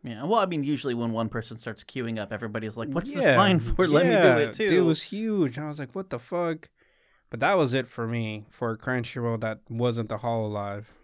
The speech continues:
Speaker 1: For me, uh, so I pretty much did Friday mostly by myself. There was, like,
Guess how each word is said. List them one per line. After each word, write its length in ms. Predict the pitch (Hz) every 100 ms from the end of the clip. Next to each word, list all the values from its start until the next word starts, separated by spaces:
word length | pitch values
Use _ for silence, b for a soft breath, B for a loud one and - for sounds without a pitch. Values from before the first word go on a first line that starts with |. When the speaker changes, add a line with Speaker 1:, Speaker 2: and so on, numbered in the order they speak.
| b
Speaker 1:
For 240 | - - 151
me, 440 | 170 196 190 170 -
uh, 500 | 127 127 127 123 101 _ _ _ _ _ -
so 140 | 175
I 80 | 143
pretty 200 | 165 214
much 160 | 156
did 160 | - 123
Friday 460 | - 131 127 117 110
mostly 400 | 139 143 180 -
by 120 | 190 190
myself. 300 | 190 208 202
There 60 |
was, 80 | 170
like, 180 | 185 -